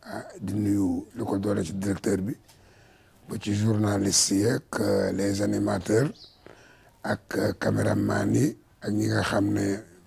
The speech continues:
ba ci ñi nga xam ne ñoo fa nekk sax, euh, yor liggéey bi foofu, liggéey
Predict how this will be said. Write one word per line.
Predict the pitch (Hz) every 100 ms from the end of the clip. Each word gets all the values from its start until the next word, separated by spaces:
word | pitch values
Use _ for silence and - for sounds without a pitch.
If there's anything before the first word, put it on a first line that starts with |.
| -
ba | 117
ci | -
ñi | 131
nga | 127 113
xam | 113 110
ne | 104 - - - - - - -
ñoo | 113 90
fa | 101
nekk | 101 95
sax, | - - - - _ - - - - - 123
euh, | 110 110 110 _ _ _ _ _ _ _ _ _ _ _ _ _
yor | 120 113 107
liggéey | 110 113 104 110 107
bi | 104
foofu, | 95 92 127 -
liggéey | 117 110 110 110 233